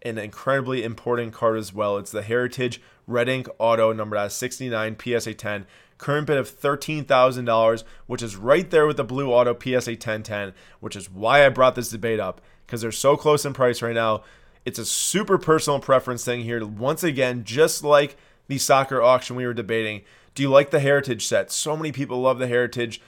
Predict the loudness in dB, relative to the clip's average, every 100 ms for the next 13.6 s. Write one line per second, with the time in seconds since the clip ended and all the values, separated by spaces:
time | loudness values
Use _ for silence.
0 | _ -6 -2 0 2 2 0 0 0 0
1 | -2 -2 -4 0 0 -2 -2 2 4 4
2 | -2 -4 -16 _ _ _ _ _ _ _
3 | -2 2 2 2 0 -2 -2 -4 -4 -2
4 | -2 -2 _ _ _ -6 0 2 2 2
5 | 0 2 4 4 2 0 -2 -2 -4 -2
6 | -2 -2 -6 -6 -4 0 0 -2 -10 -8
7 | -6 -6 -4 -6 -6 -8 _ _ _ _
8 | _ 0 2 4 4 4 4 0 -4 -6
9 | 0 0 0 -10 -10 -10 -6 -2 0 2
10 | 0 0 -2 0 0 -4 -8 -4 -4 -4
11 | -4 -6 -8 -10 -8 -8 -10 -10 -4 -2
12 | 0 0 -2 -6 -8 -12 _ -8 -2 0
13 | 0 0 4 4 4 0